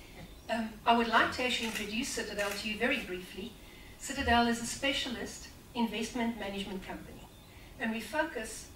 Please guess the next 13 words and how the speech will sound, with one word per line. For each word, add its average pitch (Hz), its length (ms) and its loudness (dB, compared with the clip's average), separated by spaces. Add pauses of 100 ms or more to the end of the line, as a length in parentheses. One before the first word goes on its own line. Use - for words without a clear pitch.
on 233 200 2
the 226 360 0
investing 214 720 -4 (240)
of 214 220 -6
private 247 480 -2
client 214 380 0
investments. 202 720 -6 (120)
So 214 260 -2
we 214 120 -4
provide 214 480 -4
as - 220 -4 (120)
advisory 220 600 0
service - 500 -10